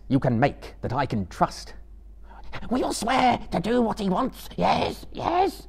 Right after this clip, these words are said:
said Gollum, still twisting and grabbing at his ankle. It hurts us.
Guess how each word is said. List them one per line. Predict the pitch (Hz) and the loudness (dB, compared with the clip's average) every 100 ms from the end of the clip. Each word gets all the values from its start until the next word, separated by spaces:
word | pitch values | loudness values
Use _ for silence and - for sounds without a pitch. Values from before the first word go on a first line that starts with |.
| - - - - - | -18 -20 -20 -18 -4
said | 107 95 | -2 0
Gollum, | 98 85 85 - - | -2 -2 -6 -10 -12
still | - - 214 92 - | -4 2 2 2 -2
twisting | - 233 - 87 | -2 -2 -4 -4
and | 90 85 | -4 -4
grabbing | 117 151 120 85 | -2 -2 -2 -6
at | 85 | -6
his | - 85 | -8 -6
ankle. | 120 147 - - - - | -4 -4 -6 -10 -10 -2
It | 339 - - | 0 0 6
hurts | - - - - - 571 508 | 8 10 8 2 -8 -2 -2
us. | 403 - - | -2 -8 -14